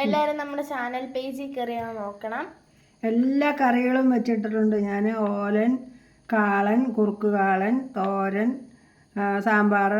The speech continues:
Speaker 2: അവിയൽ, ഉം, കൂട്ടുകറി, ഇതിങ്ങനെയുള്ള സർവ്വ കറികളും ഉണ്ടാക്കി ഇട്ടിട്ടുണ്ട്.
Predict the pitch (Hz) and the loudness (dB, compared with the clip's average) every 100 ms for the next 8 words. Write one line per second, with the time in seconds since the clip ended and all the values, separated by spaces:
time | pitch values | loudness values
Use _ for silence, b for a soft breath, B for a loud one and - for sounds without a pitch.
0 | 226 202 196 202 214 254 - - 196 202 | 2 2 2 2 2 2 -2 -6 -4 -2
1 | 202 202 202 208 214 208 214 214 214 240 | -2 -2 -2 0 0 0 2 2 2 0
2 | 240 208 214 226 226 220 226 226 202 196 | 0 0 -2 -2 0 0 0 0 0 0
3 | 214 254 240 208 208 220 226 202 202 202 | -2 0 2 2 2 2 0 0 -2 -2
4 | 208 185 190 202 175 | -4 -4 -6 -4 -4